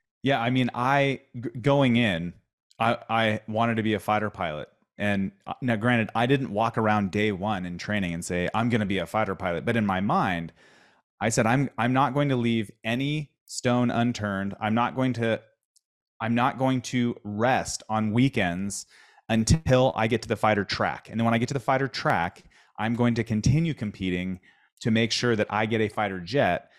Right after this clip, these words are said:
uh, as my assignment." So I was very driven to, to go into that career field, just like, um, I would imagine that if you were a, a, a doctor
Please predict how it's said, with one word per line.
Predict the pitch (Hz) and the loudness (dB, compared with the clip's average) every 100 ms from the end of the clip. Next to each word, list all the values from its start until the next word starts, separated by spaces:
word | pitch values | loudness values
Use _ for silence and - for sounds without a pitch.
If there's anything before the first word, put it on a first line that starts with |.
| _ _ _ - | _ _ _ -8
uh, | 95 92 - | -4 -2 -2
as | 104 104 101 | -2 0 0
my | 98 98 | 0 0
assignment." | 95 165 110 87 - | 0 0 0 -2 0
So | |
I | 139 | 2
was | 139 | 2
very | 117 131 117 | 0 -2 -2
driven | 95 95 107 131 123 107 101 | -6 -8 -4 -2 0 -2 -4
to, | 98 110 104 98 95 - | -6 -4 -2 -2 -6 -10
to | - 117 | -4 0
go | 117 117 | 2 2
into | 107 101 | 2 2
that | 104 107 | 2 0
career | - 107 107 | -2 0 0
field, | - 101 98 | 2 -2 -2
just | 147 160 135 | -2 -2 0
like, | 113 104 - - _ _ _ _ _ | 0 -2 -6 -20 _ _ _ _ _
um, | 104 101 98 - _ _ - | -2 0 -2 -4 _ _ 0
I | |
would | 123 117 | 2 2
imagine | 110 110 113 113 110 | 0 0 0 -2 -2
that | 104 101 | -4 -6
if | - 110 | -8 -4
you | 120 107 | 0 0
were | 107 101 - | 0 0 -4
a, | 98 - 101 | -8 -8 -8
a, | 95 101 | -8 -6
a | |
doctor | 98 117 120 - 101 95 | 0 2 0 -2 -4 -4